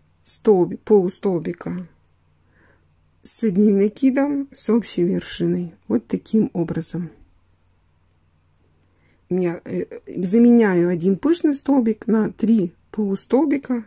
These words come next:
с одним накидом с общей вершиной. Одна воздушная петля. Давайте еще раз покажу. Как вяжется. Один накид.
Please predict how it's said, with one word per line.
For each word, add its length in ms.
с 120
одним 240
накидом 400
с 80
общей 240
вершиной. 480
Одна 260
воздушная 460
петля. 360
Давайте 320
еще 180
раз 160
покажу. 460
Как 260
вяжется. 500
Один 360
накид. 480